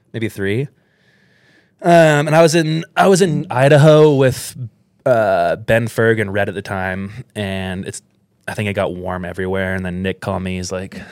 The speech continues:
we were supposed to, like, start filming for this. I'm like, "Oh fuck, it's warm everywhere. Like, what are we gonna do?" And then Nick called me. He's like, "Oh, we should, like, hit Pyramid." Like, I went and looked at it. I'm like,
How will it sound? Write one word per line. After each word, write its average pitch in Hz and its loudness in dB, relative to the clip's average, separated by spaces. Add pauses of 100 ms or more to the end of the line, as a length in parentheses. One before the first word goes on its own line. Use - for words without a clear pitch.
(120)
we 127 -4
were 117 2
supposed 123 2
to, - -2
like, 90 -2
start 92 -2
filming 98 -8
for - -8
this. 90 -8
I'm 87 -14
like, 85 -12
"Oh 98 -4
fuck, 101 -6
it's 104 -12
warm 98 -6
everywhere. 90 -6
Like, 87 -10
what 98 -2
are 95 -2
we 92 -6
gonna 87 -12
do?" 92 -6 (720)
And 110 -8
then 98 -4
Nick 98 -4
called 98 -6
me. 98 -8
He's 90 -10
like, 92 -6
"Oh, 101 2
we 104 -6
should, 110 -6
like, 95 -4
hit - -6
Pyramid." 95 -6
Like, 85 -12
I 95 -8
went 92 -6
and 87 -14
looked 98 -10
at 85 -14
it. 85 -10
I'm 82 -16
like, 82 -18